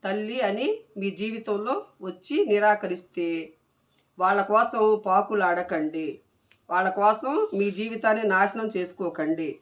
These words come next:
బెటర్ లైక్, బెటర్ లైక్, గుడ్ లైక్, బ్యూటీ లైక్, బ్యూటీ లైక్. లైక్ చేసి సబ్స్క్రైబ్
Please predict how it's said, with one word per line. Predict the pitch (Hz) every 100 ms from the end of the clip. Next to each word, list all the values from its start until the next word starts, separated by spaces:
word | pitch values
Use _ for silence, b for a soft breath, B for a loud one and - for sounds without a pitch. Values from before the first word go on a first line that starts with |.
| b b -
బెటర్ | 196 214 262 254 208
లైక్, | 185 180 - _ _ _ _ _ -
బెటర్ | 190 190 226 208
లైక్, | 196 262 311 165
గుడ్ | 185 190 190
లైక్, | 196 - - _ _ _ _ _ -
బ్యూటీ | 208 247 262 240 202
లైక్, | 190 170
బ్యూటీ | 226 240 247 208
లైక్. | 175 170 - _ _ _ _ _ _ _ _ -
లైక్ | 214 254 -
చేసి | 233 214 277 415 539 - _ -
సబ్స్క్రైబ్ | - - 220